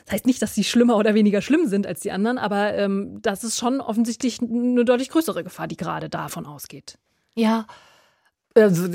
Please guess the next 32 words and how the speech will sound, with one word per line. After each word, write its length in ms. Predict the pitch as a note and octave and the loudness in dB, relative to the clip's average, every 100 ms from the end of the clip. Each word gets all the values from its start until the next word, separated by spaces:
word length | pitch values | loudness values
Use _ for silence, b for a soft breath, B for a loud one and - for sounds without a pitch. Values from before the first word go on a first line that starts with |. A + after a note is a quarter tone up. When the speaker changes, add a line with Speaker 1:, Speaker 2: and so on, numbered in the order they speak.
| G3+ - | -4 2
Speaker 2:
also 180 | G#3+ G3+ | 4 4
ich 80 | G#3 | 4
meine, 180 | G#3 G3+ | 4 4
wenn 120 | F#3 | 4
man 140 | F#3+ | 2
jetzt 180 | F#3 F3+ | 2 -2
vierhundert 480 | - G#3+ A3+ G#3 - | -2 0 0 0 -2
auf 160 | - | -2
achtzig 320 | - - G3+ G3+ | -4 -6 -6 -2
Millionen 340 | F#3+ G3+ A3 | 0 2 2
rechnet, 480 | G3 F#3 - G3+ F#3+ | 2 0 -2 -2 -2
dann 140 | F#3+ | -4
ist, 200 | F#3+ - - | -6 -8 -2
äh, 100 | F#3+ | 2
ne, 280 | G3 C#4 A3+ | 2 0 0
äh, 360 | G3+ G3+ G3 - - - - _ _ _ _ _ _ _ - | 4 4 2 -4 -14 -20 -20 _ _ _ _ _ _ _ -2
äh, 320 | F#3+ F3+ - | 0 0 -4
ist 160 | - | -6
das 140 | G#3 G3 | -4 -2
natürlich 380 | F#3+ F#3+ G3 - | -4 -2 -4 -4
ne, 100 | F3+ _ - | -8 _ -2
der 280 | F#3 G3 G#3 | 4 4 4
Unterschied, 460 | A#3 B3 A3+ G#3 | 4 2 2 0
sagen 160 | G3 G3 | 0 0
wir 60 | |
mal, 120 | G3 E3+ | 0 0
zu 160 | F#3 | -2
hundert 320 | F3+ G3+ F#3+ | 0 0 0
oder 160 | F3 F3 | -2 -4
dreizehn 440 | E3+ E3 F3 F#3+ | -2 -4 -4 -6
dann 160 | F3+ F3 | -4 -2
doch, 160 | F#3+ | -6